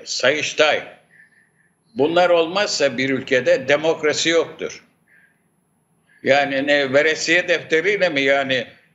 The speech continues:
şey, e, yöneteceksin ülkeyi? Ha. Şimdi, e,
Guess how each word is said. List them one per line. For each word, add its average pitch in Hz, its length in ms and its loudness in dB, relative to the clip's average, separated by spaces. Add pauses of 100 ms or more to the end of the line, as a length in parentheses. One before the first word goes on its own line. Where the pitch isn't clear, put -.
şey, 143 640 0
e, 113 140 -6
yöneteceksin 117 1000 -2
ülkeyi? 110 580 -2 (1800)
Ha. 107 240 -2 (520)
Şimdi, 233 560 0 (1400)
e, 165 60 6